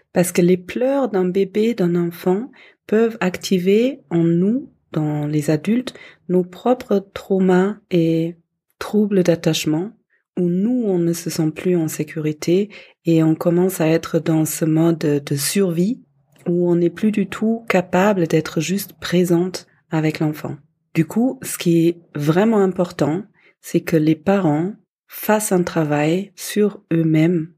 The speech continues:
sur leur propre traumatisme, parce que quand un enfant pleure, c'est que son système d'attachement est activé, justement, qu'il a besoin que son parent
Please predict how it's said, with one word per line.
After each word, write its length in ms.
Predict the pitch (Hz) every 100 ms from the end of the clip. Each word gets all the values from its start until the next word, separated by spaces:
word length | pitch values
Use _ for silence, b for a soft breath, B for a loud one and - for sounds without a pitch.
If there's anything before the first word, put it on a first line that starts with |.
| -
sur 380 | - 202 196
leur 240 | 170 160 -
propre 460 | - - 226 220 165
traumatisme, 840 | - 165 160 156 - 185 185 170 B B
parce 200 | 180 175
que 80 | 190
quand 260 | 185 247
un 140 | 254 226
enfant 440 | 214 202 202 180 175 _
pleure, 600 | - 180 208 240 220 - b b b
c'est 480 | - - 196 208 208 _
que 120 | - 156
son 260 | 180 180
système 640 | 180 220 202 233 233 233 B B _
d'attachement 560 | - 180 226 208 208 196
est 140 | 180
activé, 540 | 170 175 - 165 170 208
justement, 560 | 202 180 - 170 196 B B B
qu'il 180 | - 175
a 80 | 180
besoin 560 | 180 226 220 226 233 233
que 100 | 202
son 240 | 190 180
parent 500 | 175 175 170 180 202